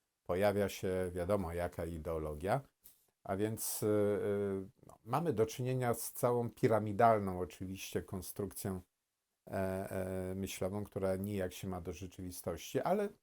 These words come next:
no, przede wszystkim obrazuje stan umysłu tych, którzy, mm, no, używają tego typu argumentów, a nie, a nie w tym przypadku doktora Karola Nawrockiego.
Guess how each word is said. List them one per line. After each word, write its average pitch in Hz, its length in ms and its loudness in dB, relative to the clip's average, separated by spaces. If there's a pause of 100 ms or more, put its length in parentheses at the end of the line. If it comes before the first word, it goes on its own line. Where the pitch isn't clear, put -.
(160)
no, 156 260 -8
przede 139 260 -2
wszystkim 135 440 -4
obrazuje 123 460 0
stan 120 280 0
umysłu 117 420 -2
tych, 120 200 -2
którzy, 120 500 -2 (300)
mm, 117 520 -8
no, 127 120 -4
używają 131 600 0
tego 98 240 -2
typu 101 260 -2
argumentów, 98 580 -4
a 107 80 -2
nie, 104 260 -2 (800)
a 104 120 -8
nie 98 180 -2
w - 60 -8
tym 101 160 -6
przypadku 101 720 0
doktora 92 440 -4
Karola 90 420 -4
Nawrockiego. 87 680 -6